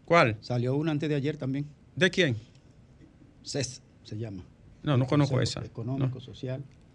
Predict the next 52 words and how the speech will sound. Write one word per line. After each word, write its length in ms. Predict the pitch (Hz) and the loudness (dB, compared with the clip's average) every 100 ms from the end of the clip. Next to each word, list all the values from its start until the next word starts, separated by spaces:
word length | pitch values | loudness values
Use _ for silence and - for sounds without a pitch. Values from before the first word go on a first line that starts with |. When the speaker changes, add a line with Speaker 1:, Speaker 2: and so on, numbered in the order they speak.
| - - - | -20 -20 -2
Speaker 1:
¿Cuál? 320 | 180 226 349 - - - - - | 4 4 4 -8 -20 -20 -20 -20
Speaker 2:
ces 320 | - - 165 | -12 -6 -6
se 180 | - 131 | -6 -8
llama. 320 | 131 147 95 - | -4 -4 -4 4
Speaker 1:
Ah, 180 | 151 | 6
no, 280 | 180 175 214 | 8 8 8
espérate, 500 | 175 175 214 220 170 | 8 8 8 6 4
¿tú 80 | 175 | 2
estás 140 | 202 | 6
diciendo 180 | 240 254 | 8 8
el 80 | 240 | 8
Centro 320 | - 262 277 | 12 10 10
Económico 420 | 262 254 269 269 | 8 8 8 10
del 120 | 269 262 | 10 12
Cibao? 360 | 262 180 135 127 | 8 8 6 0
Speaker 2:
No, 180 | 123 | 0
no, 160 | 113 104 | 0 -4
no, 120 | 98 | -6
no, 100 | 90 | -6
no, 40 | 107 | -4
es 180 | 113 - | -4 -4
otra, 280 | 123 - 117 | -4 -4 -4
es 100 | 135 | -4
otra, 240 | 123 101 | -4 -4
pero 160 | - 143 | 0 4
Speaker 1:
Ah, 60 | |
Speaker 2:
tiene 140 | 143 - | 6 6
Speaker 1:
no, 60 | |
no. 60 | 127 | 6
Speaker 2:
siglas 260 | 151 151 | 4 2
parecidas. 420 | 139 120 - 113 104 | 0 -2 -2 0 4
Speaker 1:
No 80 | |
me 100 | 175 | 6
hable 180 | 190 185 | 6 8
de 80 | 170 | 6
pelusa, 400 | 147 113 110 - | 4 2 2 2
Speaker 2:
De 60 | 151 | 2
Speaker 1:
entonces. 60 | |
Speaker 2:
esa 40 | 175 | 6
Speaker 1:
Estamos 160 | 170 | 8
Speaker 2:
no, 60 | 190 | 8
Speaker 1:
hablando 300 | 190 196 190 | 10 8 8
Speaker 2:
esa 80 | 180 | 8
Speaker 1:
de 60 | |
Speaker 2:
no, 60 | 185 | 8
esa, 60 | 180 | 8
Speaker 1:
reconocida. 600 | 180 170 127 139 120 143 | 6 6 6 4 4 2
Speaker 2:
esa 160 | 190 | 2
no. 160 | 170 127 - - | 0 -2 0 8
Speaker 1:
Reconocida, 1080 | 196 226 220 208 196 156 127 - - - - | 8 8 6 2 4 2 2 -2 -2 -4 0
aquí 280 | 156 156 202 | 0 4 2
está. 340 | - 64 | 2 -2